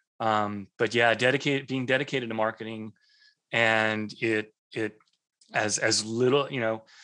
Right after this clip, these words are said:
it's fun if you make it fun, but it's also a grind 'cause, you know, mar-, marketing is about doing the right thing over and over and over and over and over, you know, and a lot of times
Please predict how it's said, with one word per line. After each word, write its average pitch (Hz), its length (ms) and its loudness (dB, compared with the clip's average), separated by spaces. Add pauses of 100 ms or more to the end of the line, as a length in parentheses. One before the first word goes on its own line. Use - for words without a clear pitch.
(200)
it's - 180 2
fun 208 240 6
if 214 160 2
you 185 100 4
make 175 240 4
it 196 120 0
fun, 208 400 2
but 143 120 2
it's 143 140 -2
also 165 380 0
a 123 60 -2
grind 113 520 -4
'cause, 139 240 -6
you 220 80 -2
know, 127 460 -2
mar-, 165 320 0
marketing 175 420 2
is 143 100 0
about 135 200 4
doing 135 240 -2
the 127 80 0
right 123 280 0
thing 120 220 -6
over 117 400 -2 (220)
and 135 140 -4
over 104 380 -4 (220)
and 131 140 -6
over 110 360 -6 (260)
and 127 140 -6
over 107 360 -8 (220)
and 131 120 -4
over, 123 380 -2 (420)
you 123 60 -10
know, 110 100 -4
and 127 220 -4
a 127 40 0
lot 135 180 6
of 139 60 0
times 123 680 -2